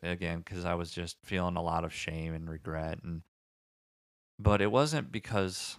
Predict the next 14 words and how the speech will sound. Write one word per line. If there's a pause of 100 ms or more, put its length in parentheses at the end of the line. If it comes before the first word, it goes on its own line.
I
thought
I
needed
to
stop.
It
was
because
I
didn't
want
people
to